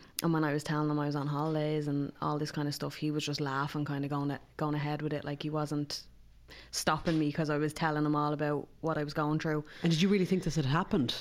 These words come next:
Speaker 2: This stuff had
Speaker 1: Yeah.
Speaker 2: happened?
Speaker 1: Like, to me, it still has. Like, to me, it was very real.
Speaker 2: Okay, so it didn't, it wasn't like, "I dreamt I was in Dubai with my hairdresser."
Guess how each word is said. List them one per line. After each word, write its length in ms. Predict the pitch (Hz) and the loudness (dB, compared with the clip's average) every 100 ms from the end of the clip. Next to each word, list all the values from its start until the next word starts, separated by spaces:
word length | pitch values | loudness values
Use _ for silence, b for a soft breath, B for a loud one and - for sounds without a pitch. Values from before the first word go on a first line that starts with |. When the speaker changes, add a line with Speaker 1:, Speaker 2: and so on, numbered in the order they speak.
| - - | -10 -4
Speaker 2:
This 120 | 180 | 2
stuff 180 | 180 214 | 4 4
had 120 | - | 4
Speaker 1:
Yeah. 60 | 123 | 4
Speaker 2:
happened? 480 | 165 165 143 113 - - - | 2 2 0 0 -4 -4 2
Speaker 1:
Like, 160 | 247 | 2
to 120 | - 240 | 4 4
me, 180 | 269 370 | 6 4
it 160 | 392 | 2
still 400 | - 233 240 240 | 2 4 4 6
has. 540 | 196 196 269 240 190 190 | 6 6 6 4 2 4
Like, 280 | 196 190 - | 4 2 2
to 120 | 208 | 2
me, 340 | 214 254 285 285 | 4 4 4 4
it 80 | - | 4
was 180 | 214 | 2
very 420 | 175 190 214 208 185 | 4 4 4 4 4
real. 540 | 170 175 240 165 143 | 4 4 4 2 2
Speaker 2:
Okay, 300 | 180 175 185 | 2 4 4
so 140 | 170 185 | 4 4
it 100 | 151 | 4
didn't, 240 | 208 190 - | 4 4 2
it 40 | 165 | 4
wasn't 340 | 175 190 190 | 4 6 4
like, 300 | 165 151 - - | 4 2 0 2
"I 160 | 160 156 | 4 4
dreamt 540 | 123 131 151 165 - | 4 4 4 4 2
I 60 | 156 | 2
was 120 | 135 | 2
in 80 | 135 | 2
Dubai 320 | 127 127 131 | 4 4 4
with 80 | 123 | 2
my 100 | 127 | 2
hairdresser." 600 | 110 127 123 123 - 123 | 2 2 2 0 2 0